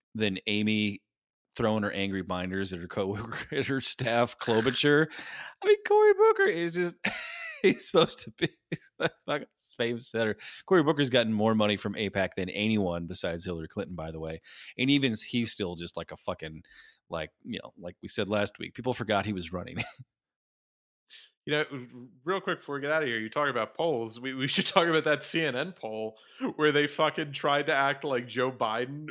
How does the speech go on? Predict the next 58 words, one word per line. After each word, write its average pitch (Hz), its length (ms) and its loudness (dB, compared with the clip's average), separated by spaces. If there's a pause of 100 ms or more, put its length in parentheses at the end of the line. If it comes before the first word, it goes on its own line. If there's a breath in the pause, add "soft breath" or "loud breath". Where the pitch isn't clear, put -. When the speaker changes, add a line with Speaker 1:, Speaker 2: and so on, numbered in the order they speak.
Speaker 2:
was, 135 280 -4
was 123 300 -6
the 131 100 -10
most 123 200 0
Speaker 1:
Oh. - 20 2
Speaker 2:
popular 127 460 0
candidate 127 560 -6
among 123 320 -4
millennials. 123 580 -2
Speaker 1:
Yeah, 101 300 -4
and 127 120 -2
I 135 300 2
Speaker 2:
Or, 165 160 2
or 180 140 4
the 165 80 0
one 160 200 2
where 156 120 4
they 143 100 4
were 143 80 2
saying 143 400 -4
Bernie 139 300 0
was, 143 200 -4
like, 120 160 -2
trailing 131 440 -4
Biden 120 340 0
by 113 160 2
eight, 120 320 -6 (100)
and 127 240 -8
you 131 140 -6
look 143 160 -4
at 151 100 -8
the - 160 -18
<laughs> - 60 -20
methodology - 1040 -4
on 185 100 -2
the 277 80 -6 (140)
poll, 160 240 2
Speaker 1:
Well, 147 100 4
the, 151 200 6
Speaker 2:
and 233 80 0
they 349 100 0
Speaker 1:
the 285 80 4
Speaker 2:
didn't 285 140 0
poll 277 220 2
anyone 240 360 2
under 233 200 2 (140)
fifty. 247 420 -6
Speaker 1:
No, 196 340 4
well, 147 340 0
Speaker 2:
Under 175 160 4
Speaker 1:
they, - 40 2
they 185 200 2
Speaker 2:
fifty. 170 160 4
Speaker 1:
said 185 180 4
it 160 80 2
was 147 160 2
statistically 147 1120 0
not, 131 400 0